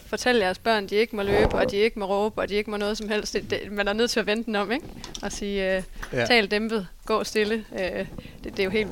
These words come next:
Speaker 1: det er helt, det er helt basalt, men dermed ikke nødvendigvis nemt, øh, at gøre, også fordi jeg tror, vi kulturelt i Danmark har sådan en eller anden kærlighed for negationer. Altså, vi formulerer os meget i det, vi ikke skal. <laughs>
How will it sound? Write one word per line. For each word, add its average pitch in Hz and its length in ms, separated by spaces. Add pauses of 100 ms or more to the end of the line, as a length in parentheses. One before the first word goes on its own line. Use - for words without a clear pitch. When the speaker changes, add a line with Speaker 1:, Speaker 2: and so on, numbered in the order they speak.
Speaker 1:
det 185 80
er 180 40
helt, 220 220
det - 80
er - 40
helt 226 160
basalt, 202 400
men 214 180
dermed 226 260
ikke 269 160
nødvendigvis 220 500
nemt, 220 340
øh, 180 300
at 196 80
gøre, 208 300
også 226 240
fordi 208 120
jeg 190 80
tror, - 140
vi 208 80
kulturelt 220 580
i - 40
Danmark 220 340
har 233 160
sådan 220 160
en 220 60
eller 190 160
anden 208 140
kærlighed 214 400
for 208 120
negationer. 196 480 (240)
Altså, 196 220 (400)
vi - 60
formulerer 214 460
os 190 140
meget 208 260
i 214 40
det, 214 180
vi 220 60
ikke 254 200
skal. 180 300 (720)
<laughs> - 60